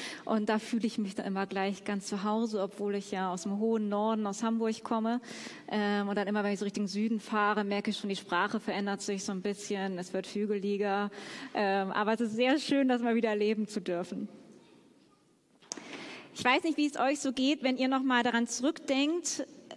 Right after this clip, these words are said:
Stellt euch vor, ihr seid vierzehn Jahre alt. Für einige ist das länger zurück, für andere noch gar nicht so lange.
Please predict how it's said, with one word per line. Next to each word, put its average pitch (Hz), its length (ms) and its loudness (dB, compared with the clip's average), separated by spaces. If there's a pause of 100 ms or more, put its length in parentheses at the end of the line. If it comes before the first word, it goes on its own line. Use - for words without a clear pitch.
(120)
Stellt 262 280 0
euch 262 120 2
vor, 294 300 2
ihr 247 80 2
seid 240 220 2
vierzehn 269 500 0
Jahre 220 320 4
alt. 277 380 -2 (420)
Für 247 80 0
einige 226 300 2
ist 220 40 -4
das 208 140 -2
länger 269 300 2
zurück, 247 440 -2
für 226 120 -2
andere 208 180 0
noch 202 140 -2
gar 202 100 0
nicht 202 140 -2
so 285 160 0
lange. 285 480 2